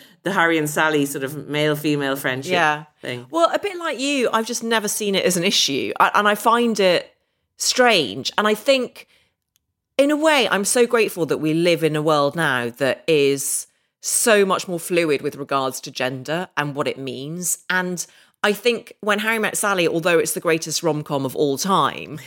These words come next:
Speaker 2: <laughs> obviously it was made in a different era where these things were so much more binary.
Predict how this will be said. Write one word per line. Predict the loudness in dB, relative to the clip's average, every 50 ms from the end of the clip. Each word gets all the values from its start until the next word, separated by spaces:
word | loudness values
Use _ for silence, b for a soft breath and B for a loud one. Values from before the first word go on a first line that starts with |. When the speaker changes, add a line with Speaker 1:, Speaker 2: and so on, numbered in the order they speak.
| -18 -20
Speaker 2:
<laughs> | -20 -12 -2 0
obviously | 4 4 4 4 4 2 2
it | 2
was | 0 0 2
made | 2 2 2 2 2
in | 0 0
a | 0
different | 0 -2 -2 -2 -6 0 4
era | 4 6 6 6 4 4 2 0 0 0
where | 0 0 0
these | 0 0 0 0 0 0
things | -2 -2 -4 -4
were | -4
so | -4 0 2 2 2 2
much | 0 -2 -4 -2
more | -2 -2 -2
binary. | -2 -2 -2 0 0 0 -2 -4 -4 -6 -6 -8 -10 -16